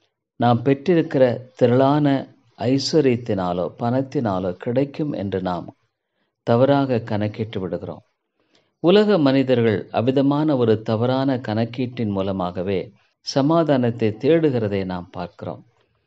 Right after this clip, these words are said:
ஆனால் இவைகள் நமக்கு ஒருபோதும் சமாதானத்தை கொடுக்காது.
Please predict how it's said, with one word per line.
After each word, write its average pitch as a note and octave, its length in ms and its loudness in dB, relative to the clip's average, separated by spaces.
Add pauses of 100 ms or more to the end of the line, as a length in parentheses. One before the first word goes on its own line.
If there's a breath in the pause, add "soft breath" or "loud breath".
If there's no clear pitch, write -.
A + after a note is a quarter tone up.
(260 soft breath)
ஆனால் A2 560 2
இவைகள் C#3 560 0
நமக்கு A2 720 -2
ஒருபோதும் A#2+ 760 -2
சமாதானத்தை A#2+ 1000 -4
கொடுக்காது. E2+ 440 -10